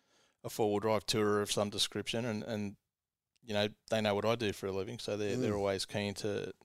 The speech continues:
Speaker 1: to swap stories, and it's always
Speaker 2: Yeah,
Speaker 1: great
Speaker 2: pick
Speaker 1: to
Speaker 2: your
Speaker 1: listen
Speaker 2: br-,
Speaker 1: to some of
Speaker 2: yeah,
Speaker 1: those sort of things.
Speaker 2: pick your brain. I get a lot of people asking me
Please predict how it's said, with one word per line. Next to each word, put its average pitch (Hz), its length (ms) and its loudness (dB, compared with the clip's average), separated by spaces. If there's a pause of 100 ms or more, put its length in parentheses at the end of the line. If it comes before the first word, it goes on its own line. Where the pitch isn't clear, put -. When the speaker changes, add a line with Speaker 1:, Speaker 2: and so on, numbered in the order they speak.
(460)
Speaker 1:
to 123 80 -2
swap 113 280 2
stories, 143 480 2
and 120 200 -4 (120)
it's 139 180 2
always 190 240 6
Speaker 2:
Yeah, 117 80 6
Speaker 1:
great 110 100 8
Speaker 2:
pick 120 80 6
Speaker 1:
to 113 40 0
Speaker 2:
your 110 60 4
Speaker 1:
listen 104 200 4
Speaker 2:
br-, 104 80 -2
Speaker 1:
to - 20 0
some 113 180 6
of 101 60 2
Speaker 2:
yeah, 101 60 2
Speaker 1:
those 104 120 0
sort 104 180 -2
of 95 60 -2
things. 92 100 -4
Speaker 2:
pick 131 160 0
your 104 100 0
brain. 120 240 8
I 131 60 6
get 110 80 0
a 117 40 4
lot 120 120 8
of 104 100 2
people 107 260 2
asking 104 340 2
me 113 260 -2